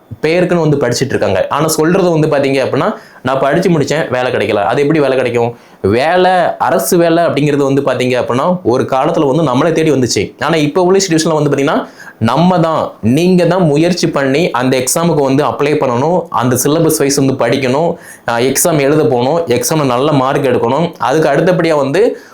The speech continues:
ஒரு சில ப்ராசஸ் இருக்கு, அது எல்லாத்தையுமே நீங்க பண்ற மாதிரி இருக்கும். அதை விட்டு நான் வந்து படிச்சு முடிச்சிட்டேன், எனக்கு வந்து வீடு தே-, ஆ, வீடு தேடி வந்து வேலை வரணும் அப்படின்னா கண்டிப்பா வராது. ஒரு தனியார் வேலையே வந்து வராது. அப்படி இருக்கும்போது அரசு வேலை மட்டும் எப்படி வரும்? இப்போ, ஆ,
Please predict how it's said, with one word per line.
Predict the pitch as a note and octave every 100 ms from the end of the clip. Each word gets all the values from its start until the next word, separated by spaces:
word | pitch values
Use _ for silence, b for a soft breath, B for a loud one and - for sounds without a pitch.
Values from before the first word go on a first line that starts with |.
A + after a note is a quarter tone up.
| B
ஒரு | B2+ D3+ F3
சில | F3
ப்ராசஸ் | E3 D3 E3+ G#3
இருக்கு, | F3 D3+ G#3 -
அது | B2+ E3+
எல்லாத்தையுமே | F3+ E3 D#3 D3+ G3 -
நீங்க | B2+ D#3+ G#3+ G#3+
பண்ற | F3+ D3+ D3+
மாதிரி | D3 C#3
இருக்கும். | A#2+ A#2+ A#2
அதை | G#2 B2 E3+
விட்டு | E3 F3+
நான் | E3
வந்து | D3+ E3
படிச்சு | D3+ D3 D3
முடிச்சிட்டேன், | D3+ C#3+ - C#3
எனக்கு | C3+ C#3
வந்து | C#3 C#3+
வீடு | C3+ D#3+
தே-, | D#3 C#3+ C#3 - -
ஆ, | C3+
வீடு | C#3 D3+ F3
தேடி | D#3 E3+
வந்து | C#3 D3
வேலை | C#3 C3+ D3
வரணும் | C3+ C3 A#2+
அப்படின்னா | - A2+ D3 G#3 -
கண்டிப்பா | B2+ B2 C3+
வராது. | A#2+ A2 G2+ F#2+
ஒரு | - B2+ B2
தனியார் | A2+ C#3 F#3
வேலையே | F3+ D#3 F3
வந்து | D#3 D3
வராது. | B2 A2+ B2+ C#3+ -
அப்படி | - C#3+
இருக்கும்போது | C#3+ D#3 E3+
அரசு | B2 D#3+
வேலை | E3 C#3
மட்டும் | C3 B2+
எப்படி | A#2 A#2
வரும்? | A#2 A#2+ - -
இப்போ, | C#3+ C#3+ B2+ F3 F#2 - - _ - - - B B B B
ஆ, | -